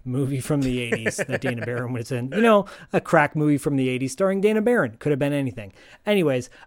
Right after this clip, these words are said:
uh, yeah, he had a, uh, you know, mix of, uh, like, a little good run there. He had a movie called Delta Heat that came out in ninety-two with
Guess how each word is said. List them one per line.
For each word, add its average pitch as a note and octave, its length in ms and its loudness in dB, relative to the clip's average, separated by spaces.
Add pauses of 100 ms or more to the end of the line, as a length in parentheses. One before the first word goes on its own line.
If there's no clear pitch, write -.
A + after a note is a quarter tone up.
uh, D#3+ 200 4
yeah, F#3+ 160 4
he A#3+ 260 4
had C4 160 4
a, B3 280 4 (160)
uh, F#3 320 -8
you F3 160 -14
know, F#3+ 240 0 (400)
mix G3 380 0
of, F3+ 300 2
uh, E3 580 2 (1120)
like, G#3 180 -2
a B3+ 40 2
little C4+ 320 4
good G#3 400 4
run B3+ 320 6
there. A2 460 -2
He D3 160 0
had G3 160 4
a E3+ 60 2
movie D#3 340 0
called D#3 240 0
Delta D#3 300 2
Heat F3+ 320 -4
that D3+ 140 -4
came E3+ 220 -6
out F3 320 -4
in C#3 140 -4
ninety-two C#3 580 0
with C#3+ 300 -4